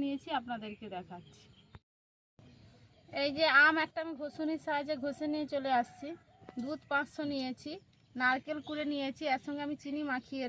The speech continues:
রেখেছি, পাঁচশো ময়দা নিয়েছি, সাদা তেল, নুন, এই যে কলার ডান্ডা, আর ঘোরানোর জন্য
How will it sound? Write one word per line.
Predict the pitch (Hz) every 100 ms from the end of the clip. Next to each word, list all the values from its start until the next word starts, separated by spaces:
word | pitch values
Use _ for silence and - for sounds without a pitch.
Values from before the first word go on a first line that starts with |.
| 247
রেখেছি, | 240 247 - 349 - - - -
পাঁচশো | 254 262 - 311
ময়দা | 277 269 277 285
নিয়েছি, | 285 254 240 - 330 427 - - - -
সাদা | 262 247 262 269 -
তেল, | 262 262 370 - - - - - - - - - - 254
নুন, | 277 269 285 392 - - - - - -
এই | 247
যে | 269 -
কলার | 262 269 269
ডান্ডা, | 254 262 262 247 285 466 _ - - - - - - - - - - - - - - - - - _ - 220
আর | 240 240
ঘোরানোর | 262 277 294 294
জন্য | 277 302